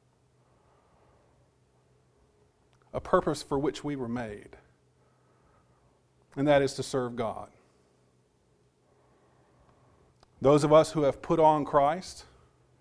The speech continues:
enjoy the benefits of being a citizen in the kingdom.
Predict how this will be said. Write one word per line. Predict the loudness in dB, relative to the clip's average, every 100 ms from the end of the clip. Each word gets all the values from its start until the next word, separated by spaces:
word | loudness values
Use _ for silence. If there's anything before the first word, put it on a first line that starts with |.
| _ _ _ _ _ _ _ _ -4
enjoy | -2 4 4
the | 4
benefits | 2 0 -2 -6 -6 -10 -14 -16 -20 _ _ _ _ _ _
of | -4 0
being | 0
a | 0
citizen | -4 -4 -4 -4
in |
the | -6
kingdom. | -8 -8 -8 -10